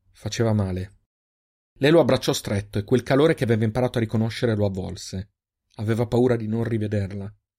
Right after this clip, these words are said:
Selin chiuse gli occhi. Sentiva la sua paura e la condivideva. Non dissero nulla, non riuscirono a scherzare. Rimasero abbracciati e basta.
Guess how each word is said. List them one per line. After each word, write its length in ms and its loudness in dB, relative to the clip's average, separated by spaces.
Selin 340 2
chiuse 300 2
gli 80 4
occhi. 420 -2
Sentiva 480 0
la 80 4
sua 180 -4
paura 460 -2
e 100 -14
la 100 -10
condivideva. 640 -4
Non 160 -2
dissero 340 2
nulla, 440 -4
non 120 -4
riuscirono 400 -6
a 40 -12
scherzare. 640 -12
Rimasero 420 2
abbracciati 480 -4
e 60 -6
basta. 520 -8